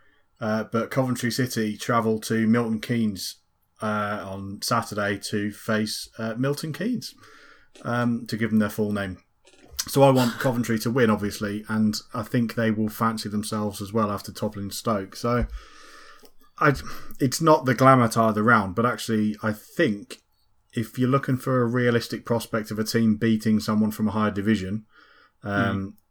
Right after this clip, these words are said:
Speaker 1: what with there only being a handful of places actually between them, I think this is a
Speaker 2: They've got a new
Speaker 1: decent
Speaker 2: manager,
Speaker 1: shout.
Speaker 2: haven't they?
Speaker 1: And, and getting to the
Speaker 2: Um,
Speaker 1: fifth round would be a, a, a good showing for Coventry as well.
Speaker 2: Milton Keynes have got a new manager, haven't they?
Speaker 1: Yes.
Speaker 2: They've got a, uh, a very,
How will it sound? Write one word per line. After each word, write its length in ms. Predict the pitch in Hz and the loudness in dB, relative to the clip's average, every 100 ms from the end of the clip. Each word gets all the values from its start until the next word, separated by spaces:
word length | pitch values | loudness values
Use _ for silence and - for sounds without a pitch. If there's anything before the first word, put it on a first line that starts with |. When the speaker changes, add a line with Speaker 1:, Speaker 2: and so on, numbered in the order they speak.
| _ _ | _ _
Speaker 1:
what 280 | 113 104 95 | -4 -2 -2
with 160 | 101 | -4
there 160 | 104 101 | -2 0
only 160 | 101 98 | 0 0
being 260 | 101 101 | 0 -2
a 60 | 95 | -2
handful 400 | 104 98 85 98 | -2 -2 -4 -6
of 100 | 92 | -4
places 380 | 104 95 98 95 | -6 -6 -6 -4
actually 340 | 101 - 98 | -4 -4 -8
between 400 | 92 - 123 113 | -8 -4 -2 0
them, 240 | 92 92 - _ _ - _ _ _ _ | -2 -8 -14 _ _ -20 _ _ _ _
I 80 | - | -6
think 180 | 123 120 | -2 -2
this 160 | 110 | -2
is 100 | 117 | -2
a 20 | |
Speaker 2:
They've 20 | 113 | 0
got 80 | |
a 20 | 127 | 2
new 40 | |
Speaker 1:
decent 140 | 147 135 | 2 0
Speaker 2:
manager, 200 | 147 151 | 0 -2
Speaker 1:
shout. 100 | 127 | -4
Speaker 2:
haven't 180 | 139 107 | -6 -6
they? 60 | |
Speaker 1:
And, 220 | 117 127 - - | -2 -2 -4 -4
and 160 | 117 | 0
getting 220 | 113 127 117 | 2 2 2
to 80 | 117 | 0
the 80 | |
Speaker 2:
Um, 80 | 110 | 0
Speaker 1:
fifth 180 | 139 120 | 0 0
round 280 | 123 117 104 | 2 2 2
would 120 | 107 | 0
be 160 | 113 110 | 2 2
a, 40 | 110 | 2
a, 280 | 113 107 - | -4 -6 -4
a 40 | 107 | -2
good 180 | 113 | -2
showing 260 | 110 120 113 | 0 0 0
for 140 | 107 | -2
Coventry 360 | 107 107 104 107 | -4 -4 -4 -4
as 80 | 110 | -4
well. 220 | 113 - _ _ _ _ _ _ | -6 -8 _ _ _ _ _ _
Speaker 2:
Milton 280 | - 160 - | -6 -6 -6
Keynes 200 | 139 156 | -2 -2
have 80 | 139 | 0
got 80 | 123 | -2
a 40 | 123 | -2
new 140 | 123 | 0
manager, 300 | 135 139 117 | 0 -2 -4
haven't 180 | 127 - | -6 -6
they? 200 | 117 117 - _ _ _ | -6 -8 -12 _ _ _
Speaker 1:
Yes. 200 | 95 98 | -6 -4
Speaker 2:
They've 100 | 135 | -4
got 80 | - | -4
a, 240 | 127 120 117 | -2 -2 -2
uh, 40 | - _ _ - | -6 _ _ -10
a 40 | |
very, 540 | 110 139 135 131 131 | -2 2 2 2 0